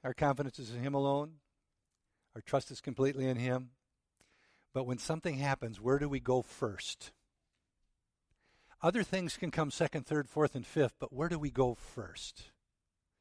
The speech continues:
Is our confidence really in God? John's telling us, yes, you can know that you know, your confidence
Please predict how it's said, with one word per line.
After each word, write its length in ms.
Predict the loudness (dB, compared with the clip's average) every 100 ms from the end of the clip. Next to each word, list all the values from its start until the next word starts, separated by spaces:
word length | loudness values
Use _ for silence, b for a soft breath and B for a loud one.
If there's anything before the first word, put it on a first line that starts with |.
| _ _ _ _ -10
Is 140 | 0
our 80 | 0
confidence 520 | 4 2 2 -4 -4
really 240 | 0 2 2
in 100 | -2
God? 340 | -6 -6 -12 _ _ _ _ _ _ _ _ _ _ _ _ _ _ _ _
John's 240 | 2 2 4
telling 280 | 2 4 2
us, 200 | -2 -4
yes, 420 | 0 2 0 -4
you 80 | -10
can 240 | -8 -6
know 160 | 0 0
that 140 | 0
you 100 | -2
know, 240 | 0 2 2
your 160 | 0
confidence 640 | -4 -2 -2 -2 -6 -8 -16